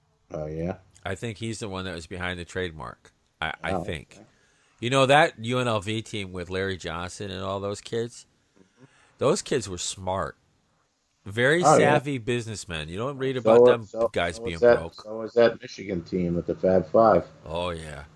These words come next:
Speaker 2: You, can you imagine if they would have gotten paid for all that stuff like the kids can get now?
Speaker 1: Uh, the black socks, the, the long shorts. Oh.
Speaker 2: Oh, yeah. Big time.
Speaker 1: Yeah.
Speaker 2: But you know what?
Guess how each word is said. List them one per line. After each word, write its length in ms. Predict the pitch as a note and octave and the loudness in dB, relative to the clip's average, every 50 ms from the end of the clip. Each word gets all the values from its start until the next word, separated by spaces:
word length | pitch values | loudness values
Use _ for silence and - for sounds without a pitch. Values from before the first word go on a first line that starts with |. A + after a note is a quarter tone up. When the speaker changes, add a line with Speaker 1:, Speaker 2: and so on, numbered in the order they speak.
| _ _ _ _ _ _ | _ _ _ _ _ _
Speaker 2:
You, 120 | - G#2 G#2 | -12 -10 -4
can 140 | - D#3 E3 | -2 0 2
you 140 | G3 A3+ | 2 2
imagine 440 | A3 C#3 A2+ G#2+ A2+ A#2+ A#2 C#3+ C3+ | 2 2 2 2 2 2 0 -4 -6
if 120 | B2 A2 - | -6 -6 -4
they 160 | A#2 A2+ A#2 | -4 -2 -2
would 160 | A#2+ A#2+ A#2 | -2 -4 -4
have 80 | A2+ G2+ | -4 -4
gotten 320 | A2 G#2 - - G#2+ F#2 | -4 -6 -6 -10 -14 -12
paid 420 | F2+ F2+ E2+ E2+ F2 F#2 A2+ A#2 _ _ _ _ _ _ _ _ | -8 -6 -4 -4 -4 -4 -6 -8 _ _ _ _ _ _ _ _
for 280 | _ - A2+ A2 A2 G#2 | _ -4 -2 0 0 2
all 280 | D#2 G#2 G#2+ A2+ A#2 | 2 2 2 2 2
that 180 | A#2+ A#2+ A#2+ A#2+ | 2 0 -2 -2
stuff 320 | - - B2 A#2 A2+ - | -4 -4 -6 -6 -4 -4
like 140 | G#2 F#2 - | -6 -8 -6
the 100 | - F2+ | -8 -12
kids 240 | - - G#2 F#2+ - | -8 -8 -8 -8 -8
can 160 | - G2+ F#2+ | -12 -12 -8
get 220 | F2+ G2 - - | -6 -6 -6 -6
now? 380 | F#2 F2 E2+ F2 G2 A#2 C3+ D3 _ _ _ _ _ _ _ - | -6 -4 -4 -2 -4 -4 -6 -10 _ _ _ _ _ _ _ -12
Speaker 1:
Uh, 180 | F#2+ - - | -10 -10 -10
the 80 | - - | -12 -14
black 360 | - E2+ E2 D#2+ D#2 D#2 - | -10 -6 -4 -2 -2 -2 -2
socks, 600 | - - - G2 G#2 G2+ F#2+ F#2+ - - - - - | 0 2 4 6 6 6 4 2 -2 -6 -12 -12 -10
the, 180 | - G1+ G1+ - - | -10 -10 -10 -8 -8
the 100 | C2 A#1 | -6 -4
long 340 | C2 D#2 D#2+ D2+ D2+ D2 D2+ | 0 2 2 2 2 0 -4
shorts. 600 | - - - G2 G#2 G#2 G2 F#2 F#2 - - - | -4 -2 2 4 6 8 6 6 4 2 0 2
Oh. 340 | - - E2 D#2+ D#2 D2+ C#2 | 4 4 4 2 -2 -6 -8
Speaker 2:
Oh, 40 | C#2 | -10
yeah. 340 | C2+ C2 C2 C2+ C2+ C2+ C2+ - _ - - _ _ _ _ _ _ _ _ _ _ _ _ _ _ - | -12 -14 -14 -16 -16 -18 -20 -20 _ -20 -20 _ _ _ _ _ _ _ _ _ _ _ _ _ _ -4
Big 200 | A2 A2 A2 - | -2 -2 -2 -2
time. 400 | - G#2 F2+ D#2+ D2+ C#2 C2 A#1 A#1+ D2 C2+ | -4 -4 -2 -2 -2 -6 -8 -12 -16 -18 -18
Speaker 1:
Yeah. 100 | A#1+ A1+ _ _ _ - - - | -18 -20 _ _ _ -10 -4 0
Speaker 2:
But 240 | A2 G#2+ G2+ - | 0 0 0 -2
you 100 | G#2+ A2 | -4 -4
know 160 | A2 A#2+ A#2+ A#2 | -2 -2 -2 0
what? 300 | A2+ B2 B2 B2 - | 2 2 2 2 0